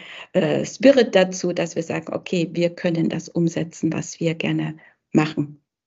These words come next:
möchten. Ja, und wenn du gesagt hast, die Kunden ist ein, äh, Bereich, für welche Kunden möchte ich arbeiten,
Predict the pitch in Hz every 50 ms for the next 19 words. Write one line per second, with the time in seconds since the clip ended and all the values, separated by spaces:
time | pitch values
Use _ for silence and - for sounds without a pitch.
0 | _ _ - 160 156 156 156 - - - - - 131 131 - - - _ _ _
1 | _ _ _ _ _ _ _ _ _ _ _ _ _ _ _ _ _ _ _ -
2 | - - - - - - - - - - - 226 214 202 190 170 175 180 180 180
3 | 180 185 180 185 190 185 185 - 190 185 185 - - 180 170 165 160 160 160 -
4 | - - - - _ _ _ - - 233 254 269 302 294 277 277 269 - 240 -
5 | - - - 214 220 226 226 226 214 220 208 202 202 202 202 202 165 190 202 -
6 | - - 190 185 185 170 180 196 226 233 233 - 185 185 175 180 180 185 - 185
7 | - - 196 190 190 180 175 180 185 185 185 - - - - - - - 165 170
8 | 180 180 202 202 208 214 220 214